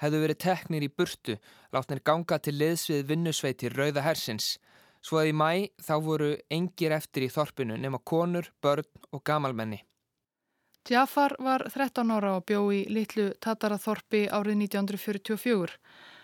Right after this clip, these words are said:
Speaker 2: Hann rifjaði upp sögu sína í viðtali við breska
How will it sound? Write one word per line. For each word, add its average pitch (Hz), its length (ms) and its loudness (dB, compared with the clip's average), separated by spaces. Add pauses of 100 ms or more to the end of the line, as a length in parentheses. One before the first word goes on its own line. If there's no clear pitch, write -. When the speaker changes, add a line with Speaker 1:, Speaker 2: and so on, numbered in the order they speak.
(140)
Speaker 2:
Hann 196 140 4
rifjaði 185 480 2
upp - 100 -14
sögu 220 320 2
sína 180 320 0
í 180 80 0
viðtali 190 480 -2
við 180 140 -2 (100)
breska 202 320 -2